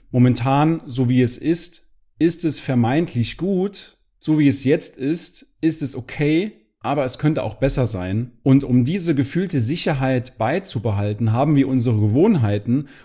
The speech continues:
und diese Gewohnheiten wollen wir eben nicht ändern, weil Gewohnheiten zu haben, positive, aber auch negative Gewohnheiten zu haben, bedeutet ja auch, dass man sich in seiner kuscheligen Komfortzone bewegt.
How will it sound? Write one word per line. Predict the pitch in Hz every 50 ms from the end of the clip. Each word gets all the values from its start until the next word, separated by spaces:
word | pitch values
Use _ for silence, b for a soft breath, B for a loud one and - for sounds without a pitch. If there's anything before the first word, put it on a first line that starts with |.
| B B
und | 117 113 107
diese | 127 170 160 139
Gewohnheiten | 120 123 110 117 135 156 147 135 135 135 131 127 117 98
wollen | 104 110 113 120 117
wir | 110 - -
eben | 101 104 110 107 107
nicht | 113 117 - - -
ändern, | - 131 143 143 135 135 135 131 B B B B -
weil | 98 110 113 127 135 143 139 B B B B
Gewohnheiten | - 127 113 120 139 165 170 151 143 135 135 131 135 127 113
zu | - - 123 113
haben, | 110 113 123 135 123 123 120 123 135 135 - - -
positive, | - 135 175 175 160 147 127 - 165 170 151 143 139 -
aber | - 139 143 117
auch | 117 113 110
negative | 117 135 160 170 165 151 156 - - 156 156 135 143 127
Gewohnheiten | 120 113 120 143 160 143 131 127 123 120 131 117
zu | - - 120 110
haben, | 113 120 123 123 123 123 127 123 123 B B B B B
bedeutet | - 113 - 117 117 127 123 131 - -
ja | 120 - -
auch, | 92 107 120 120 - - b b b -
dass | 117 113 -
man | 123 120 120
sich | 107 104 120 131 123 - - -
in | 123 117 117
seiner | 107 120 117 117 110 110 104 101 b b b b b b
kuscheligen | - - 190 - - 160 147 135 127 117 120 120 120 120 - - -
Komfortzone | - 120 120 113 - - 107 101 107 104 107 - - 117 113 113 110 95
bewegt. | 110 95 101 95 87 - - - - -